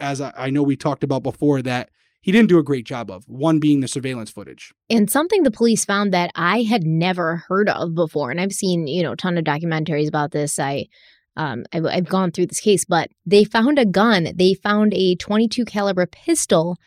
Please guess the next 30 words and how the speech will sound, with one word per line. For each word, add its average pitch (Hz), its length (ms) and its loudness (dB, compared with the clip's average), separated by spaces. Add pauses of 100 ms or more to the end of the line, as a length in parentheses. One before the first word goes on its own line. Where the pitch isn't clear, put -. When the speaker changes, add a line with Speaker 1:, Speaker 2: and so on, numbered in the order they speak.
(180)
Speaker 2:
buried 226 480 2
in 208 160 2
a 190 100 2
wooded 202 480 2
area 185 520 0 (100)
near 208 480 2
the 226 120 4
location 180 720 0 (180)
of 175 180 0
Odin's 160 460 0
body. 113 500 -4 (420)
Now, - 160 0
Sports 214 460 -2
Illustrated 190 680 4
wrote, 175 420 0 (100)
quote, 233 580 -2
The 185 100 2
discovery 220 580 2
was 180 220 0
made 220 340 4
as 196 240 2
officers 190 560 0
conducted 180 520 0
a 180 160 2
line 226 400 0
search - 540 -6
where 185 160 0
approximately 190 680 0
ten 269 360 -4
officers 180 580 0